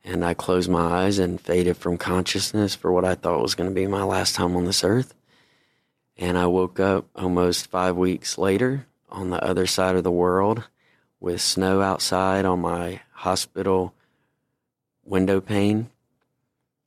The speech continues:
with my first sight, um, was five Christmas stockings hanging on my hospital room wall at that military hospital in Washington, D C, that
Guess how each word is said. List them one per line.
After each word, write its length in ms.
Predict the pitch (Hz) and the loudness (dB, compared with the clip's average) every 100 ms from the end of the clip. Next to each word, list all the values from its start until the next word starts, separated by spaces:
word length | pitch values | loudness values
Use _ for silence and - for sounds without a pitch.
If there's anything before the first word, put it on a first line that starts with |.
| _ - | _ -6
with 400 | 87 87 87 - _ _ _ _ _ _ _ _ - | 0 2 2 -4 _ _ _ _ _ _ _ _ -12
my 100 | 92 | -10
first 380 | - 95 95 - _ _ _ - | -2 0 0 -6 _ _ _ -6
sight, 520 | - 98 101 92 - _ _ _ _ | -2 0 2 2 -2 _ _ _ _
um, 680 | 101 98 104 107 - 104 - _ _ | -12 -10 -8 -10 -10 -14 -20 _ _
was 260 | 95 95 90 | 0 0 0
five 420 | - 95 92 92 | -4 -2 0 0
Christmas 400 | - 95 - 87 | 2 2 2 2
stockings 600 | - 85 87 69 - - - | 2 0 -2 -6 -8 -10 -14
hanging 400 | 95 90 90 87 | -6 -2 -2 0
on 160 | 90 90 | 0 0
my 240 | 95 92 | -2 -2
hospital 540 | 95 92 92 - 92 | -2 -2 -2 -2 0
room 280 | 90 87 87 | 2 2 2
wall 400 | 85 87 85 101 - - _ _ _ _ _ | 0 2 0 -2 -10 -20 _ _ _ _ _
at 160 | - - | -12 -6
that 180 | 92 - | -4 0
military 440 | 90 90 - 90 | 0 0 0 0
hospital 540 | 87 85 87 - 87 92 | 0 -2 -2 -4 -2 0
in 60 | |
Washington, 440 | 82 87 - 87 85 | 0 0 -2 -6 -4
D 180 | 87 | -2
C, 380 | 82 - 92 90 | 0 0 0 0
that 260 | 90 87 | 0 -2